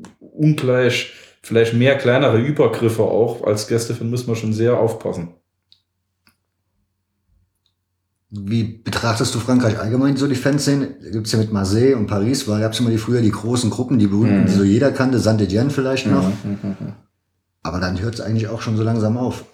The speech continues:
Speaker 1: Ja gut, es gibt schon noch sehr große F-, F C Nantes, Brigade Loise
Speaker 2: Und gibt's
Speaker 1: mittlerweile.
Speaker 2: Vereine, die da so dazugekommen sind, so in den letzten Jahren, wo du sagst, da sind jetzt Gruppen herangewachsen, das hat's früher bei denen nicht gegeben?
Speaker 1: Klar, grad die, die zweite Liga,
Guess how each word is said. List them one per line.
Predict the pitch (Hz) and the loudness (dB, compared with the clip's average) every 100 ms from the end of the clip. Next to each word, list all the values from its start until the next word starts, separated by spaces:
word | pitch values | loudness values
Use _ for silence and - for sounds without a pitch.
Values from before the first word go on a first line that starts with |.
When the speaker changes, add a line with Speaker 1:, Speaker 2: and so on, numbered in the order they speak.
| - - | -16 -10
Speaker 1:
Ja | 92 95 | 0 2
gut, | 127 | 2
es | 110 - | -2 -2
gibt | 117 | -2
schon | - 151 | 0 2
noch | 185 - | 2 0
sehr | 101 | -2
große | 92 98 95 | -2 -2 -2
F-, | 104 - | -4 -4
F | 104 104 | -4 -2
C | - | 2
Nantes, | 107 120 139 139 - - - - - - - | 4 4 2 -2 -10 -16 -20 -20 -18 -16 -4
Brigade | 117 110 104 107 | -2 0 -2 -2
Loise | 104 113 120 120 | 0 0 0 -2
Speaker 2:
Und | 123 | -2
gibt's | 123 | 0
Speaker 1:
mittlerweile. | 120 110 113 113 | 2 2 2 2
Speaker 2:
Vereine, | 135 | 0
die | 127 | 0
da | 131 | -2
so | 117 117 - 127 | -4 -6 -8 -8
dazugekommen | - 160 165 180 175 | -8 -6 -2 -2 0
sind, | 170 156 | 0 2
so | |
in | 160 | 2
den | 151 | 2
letzten | 147 - 151 | 2 0 0
Jahren, | 143 143 | 0 -2
wo | 139 | -4
du | |
sagst, | 131 135 123 | -2 -2 -2
da | 120 | -2
sind | 113 120 | -2 -2
jetzt | 117 - | -4 -6
Gruppen | - 135 | -6 -4
herangewachsen, | 123 120 117 113 117 104 | -2 0 0 -2 -2 -4
das | 95 110 | -4 -4
hat's | - | -8
früher | - 110 | -2 -2
bei | 107 98 | 0 0
denen | 107 | 0
nicht | 107 - | 0 -2
gegeben? | 98 98 117 135 | -2 -2 -2 -4
Speaker 1:
Klar, | - 135 123 | 0 0 2
grad | - 123 - | 2 2 2
die, | 117 | 2
die | 107 107 | 0 -4
zweite | - 127 151 | 2 2 2
Liga, | 120 110 110 | 0 2 0